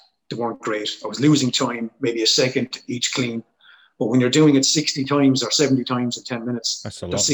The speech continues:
Speaker 1: sixty to seventy seconds you're giving away.
Speaker 2: What, what do you
Speaker 1: Losing
Speaker 2: mean? What, what do you mean your clean's not good? Give me a, give me a
Speaker 1: So, like,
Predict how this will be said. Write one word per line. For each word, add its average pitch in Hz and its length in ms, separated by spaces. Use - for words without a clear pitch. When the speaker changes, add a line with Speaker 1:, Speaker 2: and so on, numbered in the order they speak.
Speaker 1:
sixty 123 80
to 113 60
seventy - 320
seconds 143 380
you're 101 100
giving 104 180
away. 139 240
Speaker 2:
What, 170 240
what 196 260
do 247 60
you 214 60
Speaker 1:
Losing 190 180
Speaker 2:
mean? 147 100
What, 175 220
what 190 160
do - 60
you 180 60
mean 160 160
your 127 80
clean's 127 420
not 104 140
good? 101 320
Give 143 140
me 139 100
a, 131 160
give 160 180
me 147 80
a 123 360
Speaker 1:
So, 208 320
like, 170 180